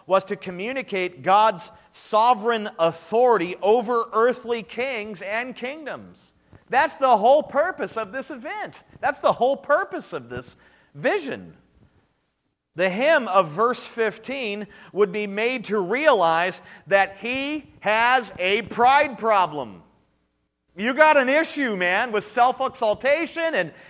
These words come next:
and self-reliance, self-glory. Yeah, yeah, the, yeah, yeah, totally, man. The him of verse fifteen would be made to realize he's got a, po-,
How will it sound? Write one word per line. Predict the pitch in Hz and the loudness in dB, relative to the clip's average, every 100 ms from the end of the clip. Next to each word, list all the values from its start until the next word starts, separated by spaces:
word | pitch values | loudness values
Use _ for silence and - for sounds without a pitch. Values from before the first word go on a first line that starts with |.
| - - | -18 -6
and | 180 165 | -6 -4
self-reliance, | - 247 269 254 208 202 202 240 311 330 311 - - - _ _ _ _ _ _ _ _ _ | 4 6 6 4 0 2 2 2 -2 -4 -6 -12 -14 -16 _ _ _ _ _ _ _ _ _
self-glory. | - - 254 285 - 143 185 208 233 294 311 330 339 294 - _ _ _ _ _ _ _ _ _ _ _ _ _ _ _ _ _ _ _ _ _ _ _ _ _ _ _ _ _ _ _ - | -12 4 8 8 6 0 0 4 6 6 4 -2 -6 -12 -16 _ _ _ _ _ _ _ _ _ _ _ _ _ _ _ _ _ _ _ _ _ _ _ _ _ _ _ _ _ _ _ 2
Yeah, | 175 | 6
yeah, | 214 165 | 8 6
the, | 131 | 4
yeah, | 185 | 2
yeah, | 180 110 | 2 0
totally, | - 226 311 240 131 | 0 8 8 8 0
man. | 135 151 214 | 2 2 2
The | 180 | 0
him | 165 277 311 196 - - | 2 2 2 -2 -6 -4
of | 190 | 0
verse | 233 233 | 0 -2
fifteen | 240 294 311 | -4 -4 -6
would | 262 | -6
be | 240 233 - _ - | -4 -8 -10 _ -4
made | 214 277 | 0 0
to | 269 | 0
realize | 262 330 302 240 | 0 4 4 4
he's | 233 | 0
got | 226 247 | -2 -2
a, | |
po-, | - 269 269 | -2 -2 0